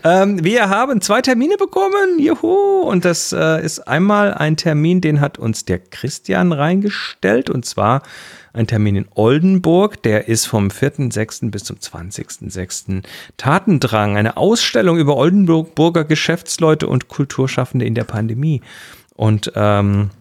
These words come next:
da steht in der Beschreibung, mehr als ein Jahr hat die Oldenburger Fotografin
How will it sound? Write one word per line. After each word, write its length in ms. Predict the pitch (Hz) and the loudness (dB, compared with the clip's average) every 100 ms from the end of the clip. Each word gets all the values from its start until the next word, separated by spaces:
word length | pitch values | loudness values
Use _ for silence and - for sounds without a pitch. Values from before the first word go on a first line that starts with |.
| _ - - _ _ _ _ - - | _ -20 -20 _ _ _ _ -20 -8
da 100 | 98 | -6
steht 220 | - 120 | -4 -4
in 60 | 107 | -4
der 80 | |
Beschreibung, 440 | 104 107 147 160 135 | -4 -2 0 2 4
mehr 180 | 156 247 | 4 2
als 140 | 247 | 0
ein 240 | 165 208 | 0 2
Jahr 160 | 196 190 | 2 2
hat 140 | 185 | 0
die 60 | 175 | 0
Oldenburger 440 | 156 180 185 165 | -2 -2 -2 -4
Fotografin 680 | 160 160 139 110 127 - 175 | -4 -6 -8 -4 -4 -2 -4